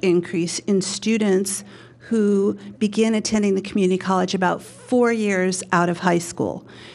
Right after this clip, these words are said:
And so that dynamic are, is students who attempt to go to maybe a more academic four-year college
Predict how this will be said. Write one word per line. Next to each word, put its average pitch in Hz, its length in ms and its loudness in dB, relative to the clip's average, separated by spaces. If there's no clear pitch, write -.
And 202 180 2
so 202 280 2
that 208 520 2
dynamic 185 800 0
are, 208 160 0
is 190 340 0
students 196 500 0
who 190 380 -6
attempt 208 420 0
to 220 100 -6
go 185 240 2
to 185 260 -4
maybe 190 260 -2
a 185 40 -2
more 185 220 0
academic 185 540 0
four-year 180 380 -2
college 180 580 -2